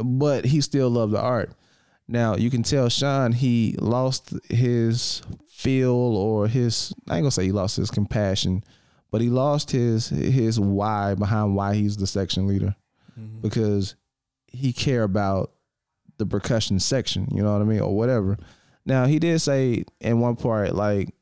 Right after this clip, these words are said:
Speaker 1: "I don't want Devin to mess up the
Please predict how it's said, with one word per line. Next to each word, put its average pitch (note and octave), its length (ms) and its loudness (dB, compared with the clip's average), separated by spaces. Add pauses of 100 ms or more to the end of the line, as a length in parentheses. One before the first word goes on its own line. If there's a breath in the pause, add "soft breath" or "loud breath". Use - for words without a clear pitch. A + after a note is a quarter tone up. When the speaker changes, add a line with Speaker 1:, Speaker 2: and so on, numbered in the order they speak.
(100)
Speaker 1:
"I A2+ 140 -2
don't A#2 120 2
want G#2+ 520 -2
Devin G#2+ 360 2
to G#2 140 0
mess G#2 300 2
up G#2 220 -2
the F#2+ 320 0